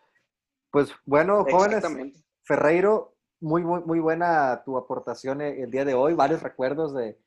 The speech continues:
Speaker 1: de tantas horas que hemos pasado frente al televisor viendo el fútbol y viendo estos, a estos rateros, a estos estafadores del fútbol. Y bueno, pues te agradecemos, te agradezco mucho en lo personal, eh, eh, el tema.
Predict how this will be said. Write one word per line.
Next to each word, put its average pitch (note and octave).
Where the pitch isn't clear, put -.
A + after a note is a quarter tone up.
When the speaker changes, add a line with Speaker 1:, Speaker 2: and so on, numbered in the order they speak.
Speaker 1:
de -
tantas C#3
horas D3+
que -
hemos D#3
pasado C#3
frente D#3
al C#3
televisor B2+
viendo D3
el C#3
fútbol D3
y B2
viendo B2+
estos, D3
a C#3
estos E3+
rateros, C#3+
a -
estos D#3
estafadores C3
del C3
fútbol. C#3
Y C#3+
bueno, E3+
pues E3+
te D#3+
agradecemos, D3+
te D#3
agradezco C3+
mucho E3+
en E3+
lo D#3
personal, C3
eh, C3+
eh, -
el C3
tema. F3